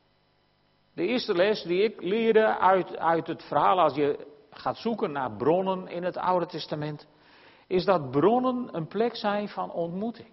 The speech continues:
Een plek waar je elkaar ontmoet. En vandaag wil ik met jullie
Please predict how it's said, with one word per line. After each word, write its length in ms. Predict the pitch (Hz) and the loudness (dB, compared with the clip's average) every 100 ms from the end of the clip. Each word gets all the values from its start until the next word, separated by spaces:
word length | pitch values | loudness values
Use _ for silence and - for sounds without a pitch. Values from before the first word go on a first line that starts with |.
| _ _ _ | _ _ _
Een 140 | 127 | -10
plek 220 | 214 233 | -2 -2
waar 180 | 196 190 | 2 2
je 100 | 185 | 2
elkaar 540 | - 160 - 220 226 226 | 2 0 0 0 0 -2
ontmoet. 540 | 180 180 202 190 - | -4 -2 -2 -2 -6
En 180 | 156 156 | -10 -10
vandaag 420 | - 156 202 233 | -6 0 2 2
wil 180 | 220 214 | 0 -2
ik 80 | 170 | -2
met 140 | 175 | -4
jullie 320 | 180 180 151 | 2 2 2